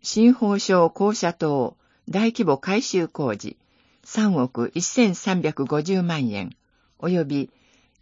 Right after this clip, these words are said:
大門中校舎等大規模改修工事。三億六千七百二十万円。いずれも老朽化した校舎の屋上防水等のため。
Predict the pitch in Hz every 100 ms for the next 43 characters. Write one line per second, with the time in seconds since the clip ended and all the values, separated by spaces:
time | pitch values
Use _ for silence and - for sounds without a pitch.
0 | _ _ _ - 190 220 208 190 185 -
1 | 170 151 202 208 - 170 175 143 131 -
2 | 131 190 214 208 135 - 185 247 - 160
3 | - 143 110 101 - _ _ _ _ -
4 | - 208 175 127 127 120 135 170 - 226
5 | 190 151 180 202 139 131 151 185 170 160
6 | 139 104 95 71 - _ _ _ _ _
7 | _ _ _ - 156 160 151 135 131 131
8 | 180 233 196 185 180 180 - 170 - 208
9 | 185 - 120 120 - - 151 - 208 196
10 | 190 165 120 165 226 - 175 160 190 147
11 | 113 123 - - 104